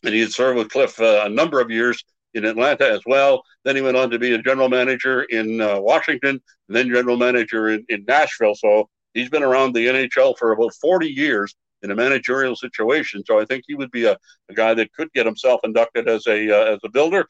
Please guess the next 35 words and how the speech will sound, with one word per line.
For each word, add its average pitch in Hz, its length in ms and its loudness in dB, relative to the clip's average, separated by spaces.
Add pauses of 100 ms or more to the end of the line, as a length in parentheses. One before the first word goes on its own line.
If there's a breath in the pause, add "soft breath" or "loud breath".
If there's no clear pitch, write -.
(260 soft breath)
And, 113 100 -4
you 147 60 2
know, 185 140 4
it 165 80 -2
wouldn't 185 180 -2
surprise 151 480 0
me 139 220 -2
if 120 260 -6
not, 175 300 0
maybe 160 280 -2
not 151 240 0
this 160 200 -6
year, 110 120 -4
but 104 160 -4
down 135 240 0
the 123 120 -2
road, 131 260 2 (420)
that 107 220 2
the, 120 280 2
uh, 107 120 4
Flames 165 480 0 (220)
majority 131 420 2
owner, 131 260 2
Murray 143 380 0
Edwards, 147 400 -4 (220)
is 95 80 -16
a 107 80 -2
guy 113 180 2
that's 113 180 -6
considered 123 560 -4
to, 110 280 -2
for 113 180 -2
the 104 140 -4
buildings 113 560 -2
role 110 320 0